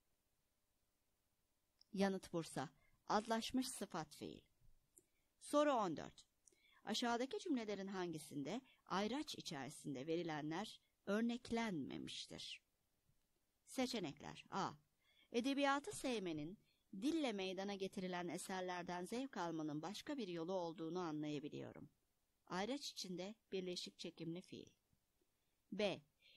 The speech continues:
Güzellik göreceli bir kavramdır. Size güzel gelen başkası için çirkin olabilir. Hatta siz dün güzel bulduğunuzu bugün beğenmeyebilirsiniz. Ayraç içinde bağlaç. C.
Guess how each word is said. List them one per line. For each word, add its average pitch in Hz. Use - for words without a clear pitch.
Güzellik 247
göreceli 254
bir 254
kavramdır. 139
Size 214
güzel 214
gelen 180
başkası 202
için 202
çirkin 196
olabilir. 175
Hatta 202
siz 190
dün 208
güzel 196
bulduğunuzu 165
bugün 175
beğenmeyebilirsiniz. 220
Ayraç 214
içinde 220
bağlaç. -
C. 202